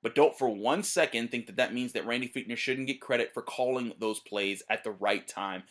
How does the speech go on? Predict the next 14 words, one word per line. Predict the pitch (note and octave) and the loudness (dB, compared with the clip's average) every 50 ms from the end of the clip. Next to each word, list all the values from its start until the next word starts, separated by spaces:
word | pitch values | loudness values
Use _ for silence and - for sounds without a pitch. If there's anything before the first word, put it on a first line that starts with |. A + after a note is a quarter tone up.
| - _ - | -20 _ -12
to | - C3 | -10 -6
get | B2 C#3 C3 - | -4 -6 -4 -2
the | C3 A2 | -2 0
right | G2+ G#2+ G2+ F#2+ - | 2 2 0 0 0
results. | G2+ G2 F#2 A2 F#2 F2 - - - - - - _ _ _ _ _ _ - | -6 -6 -4 -4 -4 -4 -6 -12 -16 -16 -16 -18 _ _ _ _ _ _ -6
And | - A#2+ A2 | -6 -4 -4
we'll | G#2+ G2+ | -4 -4
see | - - D3 D3+ C#3+ | -4 -4 -2 0 0
if | C3 - | 2 4
that, | C3 B2+ A2+ - F#2 | 4 4 4 2 0
those | B2+ C3 B2+ A#2+ | -2 -2 -2 -2
results | A#2+ A2+ A#2 A2+ A2 - | -2 0 2 2 2 0
continue | - - F#2 - - - F3+ F3+ C3+ G#2 G2 G2 F#2 - _ _ _ _ _ _ _ _ _ _ _ _ _ _ _ _ | -4 -12 -10 -8 -6 -4 -2 -2 -2 -2 -4 -4 -8 -10 _ _ _ _ _ _ _ _ _ _ _ _ _ _ _ _
this | - - B2 B2+ A#2+ - - - - - | -4 0 2 2 2 2 -4 -6 -6 -10